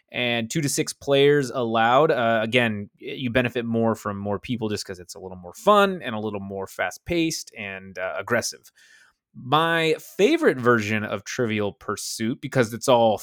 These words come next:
they have a bunch of themed ones. I like the, the, the basic Trivial Pursuit, but, um,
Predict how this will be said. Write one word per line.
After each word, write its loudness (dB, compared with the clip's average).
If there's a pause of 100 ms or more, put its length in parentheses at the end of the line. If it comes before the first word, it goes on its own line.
(160)
they 2
have 0
a -2
bunch -2
of -6
themed 0
ones. -8
I 0
like 4
the, 4
the, -2
the 0
basic 0
Trivial -6
Pursuit, -8 (140)
but, 2 (440)
um, -4